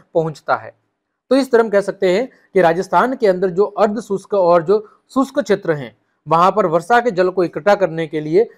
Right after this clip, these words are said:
या तो खादीन या जोहड़ या फिर भूमिगत टांके का इस्तेमाल किया जाता है। ठीक, आगे देखो तीसरे का दूसरा प्रश्न, परंपरागत वर्षा जल संग्रहण की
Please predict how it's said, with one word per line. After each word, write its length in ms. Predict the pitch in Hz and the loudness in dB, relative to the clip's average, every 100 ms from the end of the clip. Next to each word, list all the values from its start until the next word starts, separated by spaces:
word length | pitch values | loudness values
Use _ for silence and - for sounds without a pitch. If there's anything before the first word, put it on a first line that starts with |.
| - | -4
या 80 | 165 | -4
तो 140 | 165 170 | -2 -4
खादीन 440 | 143 151 196 254 _ _ _ 160 | -2 0 -2 -4 _ _ _ -2
या 100 | 160 | 0
जोहड़ 380 | 135 160 175 247 262 _ _ 170 | 0 2 4 4 0 _ _ 2
या 120 | 185 | 2
फिर 160 | 202 165 | 2 -2
भूमिगत 460 | 147 156 180 - 175 | -4 -6 -2 0 0
टांके 280 | 170 175 | 0 -2
का 80 | 170 | -2
इस्तेमाल 440 | 151 - 147 220 285 | -4 -4 0 0 0
किया 440 | _ - 190 160 | _ -2 2 4
जाता 280 | 139 127 120 | 2 -2 -6
है। 140 | 117 | -8
ठीक, 840 | - _ _ _ _ _ 220 269 _ _ _ _ _ _ _ _ _ _ _ _ - | -16 _ _ _ _ _ -4 -4 _ _ _ _ _ _ _ _ _ _ _ _ -4
आगे 220 | 151 170 202 | 0 0 2
देखो 240 | 220 226 | 2 0
तीसरे 340 | 214 180 190 | -4 -4 0
का 100 | 190 | 2
दूसरा 300 | 170 160 196 | 0 0 2
प्रश्न, 360 | 196 190 196 254 - _ _ _ _ | 2 0 -4 -8 -10 _ _ _ _
परंपरागत 760 | 220 220 214 202 202 247 - - 151 | 2 2 2 2 4 4 2 -16 -2
वर्षा 380 | 160 202 262 262 | 2 2 2 2
जल 200 | 190 214 | 4 2
संग्रहण 540 | 214 180 175 180 254 262 | 0 -2 0 2 2 0
की 280 | 175 202 | -4 -6